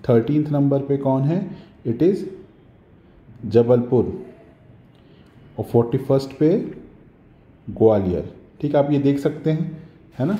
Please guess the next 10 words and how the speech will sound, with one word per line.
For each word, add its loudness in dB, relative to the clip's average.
स्वच्छ 2
वायु 4
सर्वेक्षण 0
में 4
भी 0
इंदौर 4
जो 2
है 4
अव्वल 0
है। 0